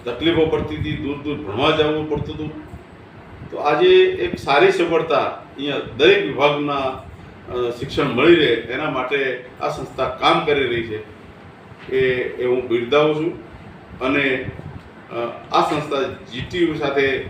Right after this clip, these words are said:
સંકળાયેલી છે એટલે એનાથી વિશેષ વિદ્યાર્થીઓને લાભ થવાનો છે, નોકરીમાં પણ વિદ્યાર્થીઓને લાભ થવાનો છે. અ, આ સંસ્થામાં ઘણી બધી ફેસિલિટીઓ છે. એક તો ચાલીસ વીઘામાં આખું મોટું એક,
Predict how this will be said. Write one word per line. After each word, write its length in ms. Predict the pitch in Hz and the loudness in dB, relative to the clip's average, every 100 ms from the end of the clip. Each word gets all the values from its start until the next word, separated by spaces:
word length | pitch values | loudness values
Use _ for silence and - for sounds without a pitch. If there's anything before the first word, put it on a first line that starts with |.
| - - - - - - | -14 -20 -18 -18 -18 -10
સંકળાયેલી 600 | 127 131 170 180 165 139 | -6 2 4 6 6 2
છે 300 | - 117 110 - - - - | -6 -8 -8 -10 -18 -18 -12
એટલે 160 | 127 135 | -4 -2
એનાથી 600 | 120 131 151 147 139 - - - - - - | 0 2 2 2 -2 -6 -14 -20 -20 -20 -12
વિશેષ 460 | - 117 180 175 156 - 120 - | -10 4 6 6 4 -4 -12 -10
વિદ્યાર્થીઓને 580 | 120 123 151 156 170 160 | -10 2 4 4 2 2
લાભ 260 | 147 143 - | 0 -2 -2
થવાનો 440 | 143 143 135 135 | -2 -2 -2 -6
છે, 240 | 131 - - - - | -10 -12 -18 -20 -14
નોકરીમાં 500 | 101 113 156 156 160 | -4 -2 0 2 2
પણ 180 | 156 147 | 4 2
વિદ્યાર્થીઓને 520 | 131 143 143 143 135 | 2 4 2 4 -2
લાભ 260 | 127 123 123 | -2 -2 -2
થવાનો 440 | 120 123 120 117 | -2 -2 -2 -4
છે. 200 | 110 117 120 - - - - - - - - | -4 -6 -6 -12 -18 -20 -16 -16 -18 -20 -14
અ, 40 | 110 | -10
આ 420 | 117 - 165 185 | -6 2 2 2
સંસ્થામાં 500 | 156 170 170 185 185 - - - - - - - - | -4 -2 2 4 2 0 -10 -16 -18 -14 -14 -12 -10
ઘણી 160 | 143 202 | 2 6
બધી 220 | 202 196 | 6 4
ફેસિલિટીઓ 560 | 160 156 160 143 127 120 | 2 0 0 -2 -4 -2
છે. 100 | 143 | -2
એક 140 | - | -4
તો 120 | 135 | -6
ચાલીસ 400 | - - 170 190 160 | -4 0 0 0 -4
વીઘામાં 440 | 151 160 180 180 - | 2 4 6 4 2
આખું 260 | 220 175 | -2 -2
મોટું 220 | 165 170 | -4 -4
એક, 140 | 165 | -4